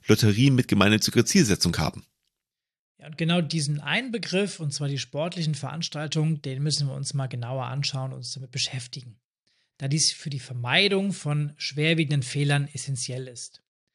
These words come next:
Speaker 2: Grundsätzlich hat jeder wahrscheinlich seine eigene grobe Vorstellung, was eine sportliche Veranstaltung ist. Aber wichtiger ist, was bedeutet das eigentlich aus rechtlicher Sicht? Wo beginnt sie und wo endet sie? Und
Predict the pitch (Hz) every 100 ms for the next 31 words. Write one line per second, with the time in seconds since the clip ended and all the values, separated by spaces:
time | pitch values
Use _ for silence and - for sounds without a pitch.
0 | _ _ _ _ - 156 277 269 240 -
1 | 220 147 143 - - 175 208 170 156 -
2 | 151 156 156 160 - - 143 139 139 127
3 | - 170 175 165 151 143 127 151 139 123
4 | 170 208 208 - 180 180 185 180 139 160
5 | - 151 - 135 131 131 123 120 131 135
6 | - 135 127 135 127 - - _ _ _
7 | _ _ _ _ 143 156 160 160 165 -
8 | 151 165 202 185 170 175 - - 147 160
9 | - 156 151 147 143 147 135 131 127 -
10 | _ - 139 151 143 185 165 180 185 220
11 | - - _ _ _ - 160 147 127 175
12 | 226 220 214 156 131 139 170 196 156 170
13 | 175 180 - _ _ 160 147 -